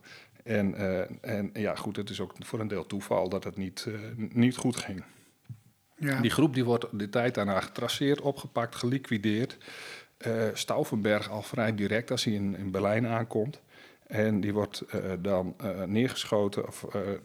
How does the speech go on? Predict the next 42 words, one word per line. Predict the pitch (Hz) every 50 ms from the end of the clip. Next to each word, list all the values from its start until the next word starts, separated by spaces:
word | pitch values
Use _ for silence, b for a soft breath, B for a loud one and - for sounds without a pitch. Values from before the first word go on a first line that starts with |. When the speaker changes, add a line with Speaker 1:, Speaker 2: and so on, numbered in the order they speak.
| - - - 117 110 104 - -
Speaker 1:
terechtgesteld | - 139 117 120 131 - - - - - - 107 101 101 95
op | - 104 -
het | 107 - -
plein | - 113 113 120 123 117 113 143 127 120
bij | 107 113 107
de | 107 104 - -
legergebouwen | 101 104 104 113 127 139 131 120 107 - - 107 95 101 98 98 101 98
van | - 110 98
wat | 98 -
nu | 107 104 104
de | 98 98 90
Stauffenbergstrasse | - - - - _ - 110 110 120 117 - 107 98 95 101 98 95 - - - - - 95 92 - - - 101
is. | 92 - - -
Kun | - 107
je | 104
trouwens | 95 107 107 101 98 90 101
naartoe. | 95 - - 123 170 B
Dat | B B B B B B B B B -
is | -
een | - - -
pleintje. | - 107 110 117 117 - - - 135 - - _ _ 104 98
Vroeger, | - - - 107 98 - 101 92
eh, | 92 90
zat | 90 - 104 98
het | 101 92 101
leger | 98 101 113 107 104 95
daar. | 98 92 92 95 98 B B B B B B B _
En | - 104 98 98 95 92 85
daar | 87 90 90 98 92 -
is | 95 90 - -
aan | 98 98
de | 98
muur | 101 104 107 104 101
een | 101 95
plakkaat | - 98 - - 95 87 85 87 90 - -
en | - - -
daar | 92 -
staat | - - 92 87 85
een | 87 87
beeld | 87 95 92 95 95 -
voor | - 101 90 90 -
hem. | -